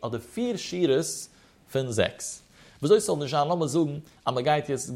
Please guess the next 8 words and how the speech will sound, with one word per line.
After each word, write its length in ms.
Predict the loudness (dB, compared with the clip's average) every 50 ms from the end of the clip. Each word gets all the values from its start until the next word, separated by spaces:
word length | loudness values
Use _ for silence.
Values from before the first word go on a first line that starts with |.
| -6 -6
sein, 400 | -4 -2 0 0 0 -2 -4 -4
sehen 360 | -4 -2 -2 -2 -2 -4 -6 -8
zwischen 500 | -8 -8 -8 -6 -6 -8 -8 -6 -4 -4
Mizrach 380 | -2 -2 -2 -2 -4 -4 -4
und 100 | -6 -4
Marev, 460 | -2 0 2 2 4 2 2 0 -2 -6 -16 -20 _ _ _ -20 -20 -20 -20 -10 _
ist 220 | 0 0 2 4 4
du 360 | 4 4 4 4 0 -2